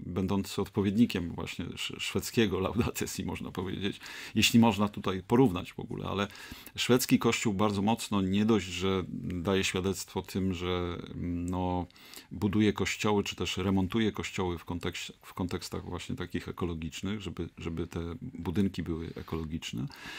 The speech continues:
Z drugiej strony właśnie angażuje się mocno w wspieranie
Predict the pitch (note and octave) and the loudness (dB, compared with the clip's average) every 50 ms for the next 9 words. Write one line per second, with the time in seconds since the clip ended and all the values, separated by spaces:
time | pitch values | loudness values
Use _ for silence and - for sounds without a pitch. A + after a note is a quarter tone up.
0 | - - - - - - - F2 F2 G#2 A2+ A2 B2+ C3 B2 - - A#2 A2+ A#2 | -12 -12 -14 -14 -16 -12 -10 -4 0 2 6 8 8 6 6 4 2 2 4 6
1 | A#2+ A#2+ A2 G#2 G#2+ G#2+ G#2 - - A2+ A2 G#2 G#2 - G#2+ G2+ F#2+ G2+ F#2 F#2+ | 6 4 4 4 2 2 2 0 0 0 0 0 -2 0 0 2 2 2 2 2
2 | C#3+ F3+ D3+ B2 - G2+ G2 G2 G2+ G2 - - - F#2+ E2+ - - - - - | 2 2 2 2 2 2 2 2 0 0 -2 -4 -6 -6 -6 -6 -8 -10 -10 -6
3 | - - F#2 F#2+ G#2+ B2 B2 A2+ G2+ | -2 -2 0 4 6 6 6 6 4